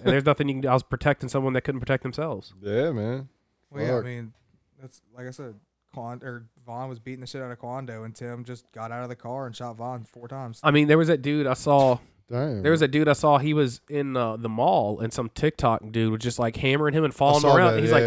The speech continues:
Speaker 1: like, "Get away from me.
Speaker 3: That
Speaker 1: Get away
Speaker 3: dude
Speaker 1: from me. Back up. Back up." And the dude just
Speaker 3: Bang.
Speaker 1: kept going on, so he just pulled out a gun and shot him in the leg.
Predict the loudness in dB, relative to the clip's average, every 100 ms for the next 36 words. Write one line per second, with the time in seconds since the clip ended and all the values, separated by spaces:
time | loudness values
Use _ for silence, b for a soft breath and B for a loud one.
0 | 2 -4 0 6 6 6 2 0 -2 _
1 | _ -16 0 6 8 8 6 4 2 0
2 | _ _ _ 2 6 8 8 6 _ _
3 | _ _ _ 4 6 8 10 8 2 -2
4 | 0 2 2 2 2 2 6 6 6 6
5 | 4 2 -2 -2 2 4 4 4 2 2
6 | 4 6 4 2 0 4 4 4